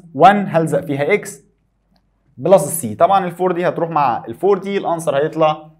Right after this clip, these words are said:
إكس باور فور ماينس إكس بلس السي. تعال نشوف بقى أنهي في التشويسز، هتلاقيها نمبر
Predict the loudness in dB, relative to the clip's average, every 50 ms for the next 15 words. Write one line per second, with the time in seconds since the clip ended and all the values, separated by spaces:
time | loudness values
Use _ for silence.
0 | _ _ _ -10 -10 -8 -8 -6 -2 0 2 0 0 0 -2 -2 -2 -2 -2 -4
1 | -8 -14 -20 -20 -20 _ _ -4 0 2 2 2 0 -2 -6 -6 -8 -10 -12 _
2 | _ _ _ -4 -2 -2 -2 -2 -6 -16 -18 -20 _ _ _ _ -10 -4 0 2
3 | 2 2 2 -2 -10 -14 -18 -20 _ _ _ -12 -12 -12 -10 -10 -10 -12 -12 -14
4 | -12 -6 -2 0 2 2 0 -2 -6 -8 -6 -2 0 0 0 0 -2 -6 -8 -8
5 | -10 -12 -14 -14 -16 _ _ _ _ -8 -6 -6 -6 -6 -4 -2 -2 -2 -2 -4
6 | -8 -8 -10 -18 _ _ -18 -16 -10 -6 -4 -4 -4 -4 -2 -2 -2 -2 0 2
7 | 2 2 0 0 -6 -14